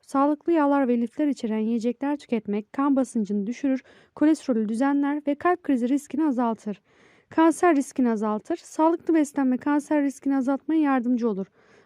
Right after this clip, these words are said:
Antioksidanlar, vitaminler ve mineraller içeren yiyecekler tüketmek kanser hücrelerinin büyümesini engelleyebilir. Daha iyi sindirim. Sağlıklı beslenme sindirim sisteminin daha iyi çalışmasına yardımcı olur.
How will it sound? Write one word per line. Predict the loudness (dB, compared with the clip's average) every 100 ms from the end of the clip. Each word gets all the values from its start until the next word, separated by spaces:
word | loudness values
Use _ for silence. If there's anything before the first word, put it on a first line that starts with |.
| 0
Antioksidanlar, | 2 4 2 2 0 -8 -8 -2 0 2 2 2 0
vitaminler | -2 0 2 2 2 2
ve |
mineraller | 2 2 0 0 -2
içeren | -4 -4 -2
yiyecekler | -2 -2 -4 -8 -8 -10
tüketmek | -10 -10 -8 -6 -8 -10 -20 -6
kanser | -2 0 0 0
hücrelerinin | 2 0 -2 -2 -2
büyümesini | 0 0 -2 -2 -2
engelleyebilir. | 0 0 -2 0 -2 -2 -8 -10 _ _ _ _ -4
Daha | 2 4
iyi | 4 4
sindirim. | 0 0 0 -2 -4 _ _ -20 _
Sağlıklı | -2 2 2 2 2
beslenme | 2 2 0 0 0 -2
sindirim | 0 2 4 2 0
sisteminin | -6 -6 -2 0 0 0
daha | 2
iyi | 2
çalışmasına | 0 -2 -2 -6 -6 -2
yardımcı | 0 0 0 0 0
olur. | -2 -2